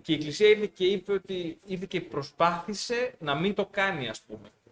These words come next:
Έβαλε κάποια όρια, σου λέει, "Όχι, αυτό δεν είναι καλό, όχι, αυτό δεν είναι".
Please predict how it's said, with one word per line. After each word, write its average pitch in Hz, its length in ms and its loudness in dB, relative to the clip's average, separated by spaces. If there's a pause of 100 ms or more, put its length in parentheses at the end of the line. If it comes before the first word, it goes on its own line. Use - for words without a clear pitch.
(360)
Έβαλε 165 300 2
κάποια 170 440 4
όρια, 160 360 8
σου - 120 -10
λέει, 160 160 0
"Όχι, 170 300 4
αυτό 180 300 -2
δεν 175 240 -4
είναι 175 160 -2
καλό, 139 460 2
όχι, 139 200 -2
αυτό 170 240 -2
δεν 165 160 0
είναι". 147 240 -4